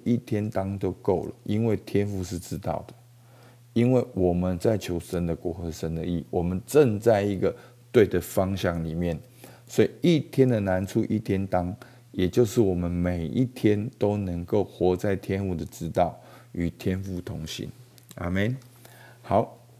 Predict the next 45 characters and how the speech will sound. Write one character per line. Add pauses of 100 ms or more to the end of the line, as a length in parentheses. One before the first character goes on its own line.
(540)
那
求
主
帮
助
我
们。 (560)
好， (120)
那
今
天
呢， (140)
默
想
跟
应
用
呢， (140)
你
觉
得
你
忧
虑
呢？ (520)
你 (120)
为
什
么
会 (100)
忧
虑？ (680)
简
朴
的
生
活 (200)
是
否
可
以
帮
助
到
你？